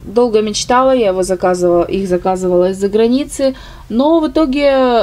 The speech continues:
они абсолютно мне не держали канву. И новые, <laughs> и через время они не держали натяжение. Канва просто проваливалась, я об этом как-то уже рассказывала. Я разочарована, это факт. И фирма была нормальная,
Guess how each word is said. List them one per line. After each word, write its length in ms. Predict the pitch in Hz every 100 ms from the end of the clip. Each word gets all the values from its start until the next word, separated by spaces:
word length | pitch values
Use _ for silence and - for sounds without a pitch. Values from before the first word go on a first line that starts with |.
| -
они 460 | 233 254 262 247
абсолютно 480 | - - 247 262 262
мне 160 | 226 233
не 120 | 220
держали 420 | 175 175 175 180
канву. 500 | 175 170 175 170 151 -
И 140 | 302
новые, 680 | 349 330 320 277 269 254 220
<laughs> 80 | 233 254
и 60 |
через 300 | 254 247 226
время 420 | 208 226 220 208 -
они 200 | 190 233
не 120 | 220
держали 380 | 185 185 208 220
натяжение. 880 | 208 180 190 185 233 214 180 147 - - -
Канва 260 | - 262 330
просто 320 | 330 269 247
проваливалась, 680 | 208 202 262 311 233 180 -
я 120 | 202
об 100 | 202
этом 160 | 202 190
как-то 260 | 180 -
уже 160 | 190 175
рассказывала. 640 | 185 - 160 160 143 - -
Я 240 | 202 240
разочарована, 800 | 262 254 - 269 294 277 190 165
это 120 | 170
факт. 400 | 175 208 214 - - _ _ _ _ _ _
И 160 | - 226
фирма 400 | - 294 294 269
была 340 | 233 233 233
нормальная, 920 | 226 214 208 208 202 190 185 185 170